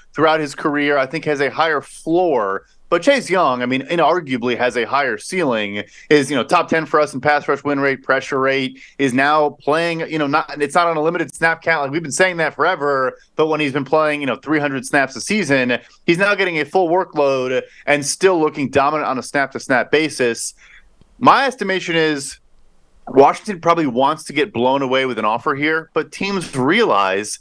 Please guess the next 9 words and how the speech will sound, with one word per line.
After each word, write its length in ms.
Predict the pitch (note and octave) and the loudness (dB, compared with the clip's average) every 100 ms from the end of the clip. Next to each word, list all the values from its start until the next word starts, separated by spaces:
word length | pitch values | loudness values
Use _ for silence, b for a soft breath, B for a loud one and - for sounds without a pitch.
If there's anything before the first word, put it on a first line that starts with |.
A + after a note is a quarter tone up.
| B B | B B
you 100 | D3+ | -2
don't 260 | C3+ C#3+ E3 | 2 2 2
really 240 | F3+ F3+ | 0 0
have 260 | D#3+ E3 B2+ | 2 0 0
leverage 420 | C#3+ F3+ C#3+ B2+ | 0 0 -2 -2
like 120 | A#2+ | -4
we 100 | C3 | -4
talked 360 | B2 F3 F#3 - | 0 2 2 0
about. 460 | B2 A#2 A2+ A2+ | 2 2 2 -2